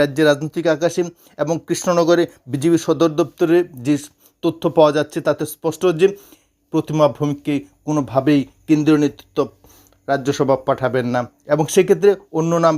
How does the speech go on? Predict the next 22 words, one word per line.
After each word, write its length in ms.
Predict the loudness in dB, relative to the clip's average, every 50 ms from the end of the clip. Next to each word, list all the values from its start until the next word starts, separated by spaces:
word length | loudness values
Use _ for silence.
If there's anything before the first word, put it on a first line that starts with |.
| -2
ভেসে 220 | -4 -8 -4 -2 0 0
আসছে। 220 | 0 -2 -6 -8 -8 -8 -8 -12 _ _ _ _ _ _ _ _ _ _ _ _ _ _ _ _ _ _ _ _ -4
বিগত 280 | 0 2 4 4 2 2 0 0
দিনে 140 | 0 0 0 0 -4 -8 _ -20 _ _ _ -20 _ _ -14 -4
বিধানসভা 420 | 0 0 0 2 0 0 0 2 2 2
নির্বাচন, 380 | 2 2 2 2 2 0 -2 -2 -6 -12 _ -10
সেই 140 | -10 -8 -6
সঙ্গে 160 | -6 -4 -4 -4 -4
উপনির্বাচন 560 | -4 -6 -4 -4 0 2 2 2 2 -2 -2 -2 -2
এবং 120 | -2 0 0 0 -2
লোকসভা 280 | -2 -4 -2 -2 -2 0 0
নির্বাচনে 420 | 0 2 2 0 0 0 -4 -6 -6 -8 -10 _ _ _ _ -10
বিজেপি 380 | -4 -2 -2 0 0 -2 0 2 2
দলকে 220 | 2 2 2 0 0 2 0
যেভাবে 280 | 0 2 2 0 0 0 0
সাফল্যের 380 | -2 -2 2 2 2 2 2 2
দারগোড়া 360 | 2 0 2 0 2 2 2 2 2
নিয়ে 160 | 0 -2 -2
এসেছেন 300 | -4 -8 -6 -4 -4 -4 -4 -6 -10 -16 -20 _ _ 2
যেই 140 | 2 4 4 4
ব্যক্তিত্ব, 380 | 0 -2 -4 -6 -12 -6 0 0 0 0 0 -6 _ _ _ 0
যে 80 | 4